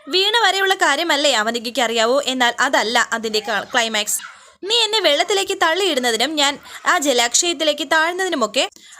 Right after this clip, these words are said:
അവിടെ ഒരാൾ സാക്ഷ്യം വഹിച്ചിരുന്നു. സമസ്ത കാര്യങ്ങൾക്കും സാക്ഷിയായ ഒരാൾ. ഈ സീൻ എൻ്റെ ഒരു ട്വിസ്റ്റ് കൂടിയുണ്ട്.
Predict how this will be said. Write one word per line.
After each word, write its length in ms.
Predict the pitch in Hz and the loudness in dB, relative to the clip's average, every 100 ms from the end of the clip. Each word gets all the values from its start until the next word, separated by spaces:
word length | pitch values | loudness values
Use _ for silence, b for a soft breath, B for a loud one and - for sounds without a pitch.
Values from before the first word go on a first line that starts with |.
| - | -2
അവിടെ 220 | 339 403 | -2 0
ഒരാൾ 240 | 403 381 | 2 2
സാക്ഷ്യം 520 | 359 359 320 339 440 330 | 2 2 2 2 0 0
വഹിച്ചിരുന്നു. 560 | 233 247 254 190 196 - B B B | 0 0 -2 -2 -6 -8 B B B
സമസ്ത 440 | - 381 403 - | 0 0 0 -2
കാര്യങ്ങൾക്കും 600 | 403 370 349 277 226 247 | 0 0 0 -2 -2 0
സാക്ഷിയായ 720 | 269 330 320 - 349 254 196 190 | 2 2 2 0 2 2 2 0
ഒരാൾ. 340 | 208 196 190 - _ - B 339 | 0 0 -4 -8 _ -20 B -2
ഈ 120 | 427 | -2
സീൻ 340 | 415 370 392 | 0 0 0
എൻ്റെ 260 | 359 247 247 | 0 0 0
ഒരു 160 | 339 392 | 0 0
ട്വിസ്റ്റ് 420 | 381 262 - 370 | -2 -2 0 -2
കൂടിയുണ്ട്. 480 | 330 285 190 180 | -2 -2 -2 -2